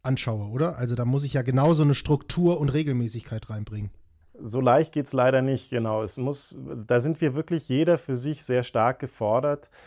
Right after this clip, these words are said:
Speaker 2: das immer wieder zu machen und eine ganz starke Bewusstheit in die Gestaltung des Tages zu bringen.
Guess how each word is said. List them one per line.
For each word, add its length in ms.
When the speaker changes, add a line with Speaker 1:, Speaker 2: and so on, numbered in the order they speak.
Speaker 2:
das 180
immer 300
wieder 280
zu 160
machen 540
und 320
eine 180
ganz 240
starke 360
Bewusstheit 1040
in 300
die 100
Gestaltung 640
des 160
Tages 480
zu 120
bringen. 440